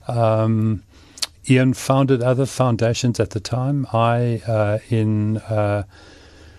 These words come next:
two thousand and twelve, helped to consolidate all our global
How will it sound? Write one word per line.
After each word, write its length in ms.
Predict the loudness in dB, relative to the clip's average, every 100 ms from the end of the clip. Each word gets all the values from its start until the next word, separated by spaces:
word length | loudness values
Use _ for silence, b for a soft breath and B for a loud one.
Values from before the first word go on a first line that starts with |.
| B B B B -2
two 120 | 0
thousand 400 | 4 2 2 -2
and 300 | -2 -4 -6
twelve, 540 | -2 2 2 2 -2
helped 280 | 0 -2 0
to 80 | -2
consolidate 640 | 0 0 0 0 0 -2
all 480 | 2 2 2 0 -2
our 140 | -2 -2
global 640 | 0 0 2 0 0